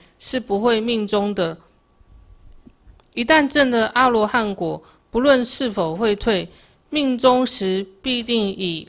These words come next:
阿罗汉的身份死亡，而入无余涅盘。陈实论否定未来善法能在现在被行者获得或修习，他反对有部主张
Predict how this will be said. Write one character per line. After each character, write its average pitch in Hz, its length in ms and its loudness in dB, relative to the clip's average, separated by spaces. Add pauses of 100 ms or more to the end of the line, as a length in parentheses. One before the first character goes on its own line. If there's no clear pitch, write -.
阿 247 180 2
罗 208 200 2
汉 208 260 -2
的 190 100 -2
身 220 320 -2
份 196 280 -2
死 - 280 -10
亡， 165 380 -4 (120)
而 196 200 -4
入 226 260 -2
无 196 160 -4
余 196 220 -4
涅 220 180 0
盘。 160 300 -6 (2500)
陈 254 220 2
实 277 120 -2
论 285 240 2
否 175 300 0
定 233 300 -2 (100)
未 240 240 2
来 196 260 0
善 202 380 2
法 156 360 -4
能 196 220 -4
在 233 240 2
现 233 360 -2
在 196 320 0 (100)
被 202 340 2 (220)
行 220 360 0
者 180 260 2
获 220 280 4
得 175 300 0
或 208 240 2
修 214 320 2
习， 165 340 -6 (360)
他 285 160 4
反 190 280 2
对 226 300 4
有 185 220 0
部 226 260 -2
主 175 180 -6
张 226 380 0